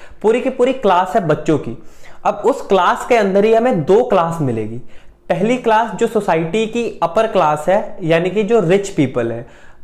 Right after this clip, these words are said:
उनके स्टू-, बच्चे हैं। दूसरी जो पुअर students हैं,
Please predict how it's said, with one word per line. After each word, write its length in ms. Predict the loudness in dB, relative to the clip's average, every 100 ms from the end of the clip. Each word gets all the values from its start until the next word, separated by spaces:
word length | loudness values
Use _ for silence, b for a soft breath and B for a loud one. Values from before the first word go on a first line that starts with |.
| -6 0
उनके 280 | 2 2 0
स्टू-, 220 | -2 -2
बच्चे 340 | -2 -2 -2
हैं। 220 | -4 -6 -14 B B B
दूसरी 500 | 0 2 2 0 -2 B B
जो 140 | 0 0
पुअर 460 | 0 0 2 2
students 540 | 0 0 2 2 -2 -10
हैं, 200 | -12